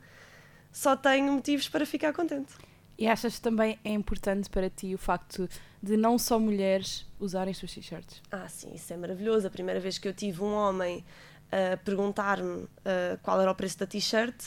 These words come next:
Speaker 1: foi, foram borboletas na barriga, porque é ainda mais maravilhoso, e com isto não quero ser mal interpretada, ter homens a reconhecer o projeto,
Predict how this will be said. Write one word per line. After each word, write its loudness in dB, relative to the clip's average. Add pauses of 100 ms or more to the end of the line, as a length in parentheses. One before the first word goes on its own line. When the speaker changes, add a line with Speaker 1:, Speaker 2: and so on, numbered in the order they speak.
(280)
Speaker 1:
foi, -4 (520)
foram 2
borboletas 8
na 6
barriga, 4
porque -2 (760)
é 12
ainda 8
mais 4
maravilhoso, 2
e -2
com -4
isto -2
não 0
quero -2
ser -4
mal 2
interpretada, 0 (300)
ter 6
homens 4
a 6
reconhecer 0
o 0
projeto, -2